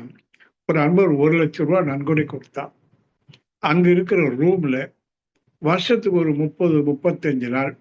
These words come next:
இலவசமா தங்கிக்கலாம். தங்கி அவங்களோட பயிற்சி எடுக்கலாம். அங்க என்னென்ன வசதிகள் செஞ்சிருக்கோ அதெல்லாம் என்ஜாய் பண்ணலான்ட்டு ஒரு திட்டத்தை அறிமுகப்படுத்தியிருக்கோம். ஒருத்தர்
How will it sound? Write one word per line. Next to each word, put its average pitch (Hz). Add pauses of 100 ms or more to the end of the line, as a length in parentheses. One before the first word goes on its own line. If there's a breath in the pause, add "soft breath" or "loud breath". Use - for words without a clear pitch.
(200)
இலவசமா 170
தங்கிக்கலாம். 151 (840)
தங்கி 226
அவங்களோட 196
பயிற்சி 175
எடுக்கலாம். 156 (520 soft breath)
அங்க 160
என்னென்ன 226 (360)
வசதிகள் 190
செஞ்சிருக்கோ 160
அதெல்லாம் 170
என்ஜாய் 175
பண்ணலான்ட்டு 147
ஒரு 196
திட்டத்தை 175
அறிமுகப்படுத்தியிருக்கோம். 139 (960)
ஒருத்தர் 185